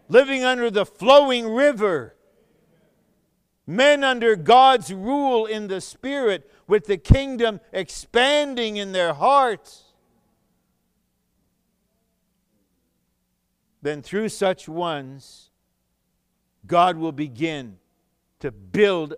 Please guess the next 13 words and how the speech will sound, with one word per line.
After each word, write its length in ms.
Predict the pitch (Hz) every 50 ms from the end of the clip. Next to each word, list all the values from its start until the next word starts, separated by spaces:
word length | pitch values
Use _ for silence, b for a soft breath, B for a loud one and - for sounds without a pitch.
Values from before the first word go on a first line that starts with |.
| _ -
a 100 | 139 117
city. 520 | - - - - 165 143 - _ _ - _ _ _ _ _ _ _ _ _ _ _ _ _ _ _ _ _ _ _ _ _ _ _ _ _ _ _ _ _ _ _ _ _ _ _ _ _ _ _ _ _ _ _ _ _ _ _ _ _ _ _ _ _ -
Now 240 | 143 170 214 233 220
we 160 | 185 180 185
can 220 | 147 151 165 156 156
read 220 | 160 175 180 -
through 200 | - - 175 170
the 180 | 151 160 156 143
outline, 760 | 156 185 185 - - 123 117 113 117 123 151 196 214 226 233 _ _ _ _ _ _ _ _ _ _ _ _ _ _ _ _ _ _ _ _ _
not 400 | - 120 165 208 214 220 208 175
going 260 | 139 190 190 190 185
too 200 | 160 - 196 196
slowly. 640 | - - - 190 196 208 202 190 165 127 107 101 90